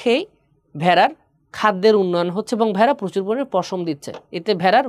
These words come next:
গুণগত মান বেড়েছে বা ক্লোভার ঘাসের গুণগত মান বেড়েছে। গোল্ডেন রাইস বা সুপার রাইস, তো জাপানিজ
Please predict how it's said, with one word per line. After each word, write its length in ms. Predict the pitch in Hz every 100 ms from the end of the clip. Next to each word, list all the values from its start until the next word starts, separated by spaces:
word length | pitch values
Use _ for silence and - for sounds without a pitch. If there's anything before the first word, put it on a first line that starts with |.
| 180
গুণগত 360 | 196 196 190 185 165
মান 120 | 160 151
বেড়েছে 300 | 139 131 135 _ _ _
বা 120 | 170 160 - _ _
ক্লোভার 280 | 196 180 208
ঘাসের 220 | 233 277 247
গুণগত 300 | 196 170 156 147
মান 100 | 139 127
বেড়েছে। 300 | 110 - - - _ _ _ _ _ _ _ _ _ _ _ _ _ _ 180
গোল্ডেন 400 | 202 233 254 240
রাইস 160 | 240 233
বা 60 | 220 -
সুপার 220 | 196 180 175
রাইস, 200 | 269 - - _ -
তো 60 | 170 196
জাপানিজ 460 | 196 226 240 285